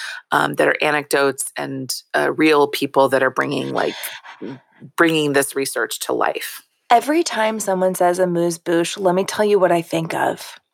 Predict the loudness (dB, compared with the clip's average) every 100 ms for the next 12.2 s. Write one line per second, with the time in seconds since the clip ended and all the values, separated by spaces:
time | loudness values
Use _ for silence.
0 | -2 0 2 0 0 -6 -20 _ _ _
1 | _ _ -12 -2 2 4 4 2 -2 -8
2 | _ _ 0 4 4 4 0 -4 -6 -8
3 | -6 0 0 0 -6 -20 -20 -20 _ _
4 | 2 4 4 2 0 2 4 4 0 -2
5 | -2 0 0 0 0 -4 -10 _ _ _
6 | -8 -2 2 2 0 _ -4 0 0 -2
7 | -4 -4 -4 -4 -4 0 2 2 2 2
8 | -2 -16 -14 -14 -2 4 6 6 4 0
9 | -4 2 2 2 -2 2 4 4 2 0
10 | 0 2 0 0 -2 -2 -4 -4 -6 -2
11 | 0 2 2 2 0 -4 -6 -2 0 0
12 | -4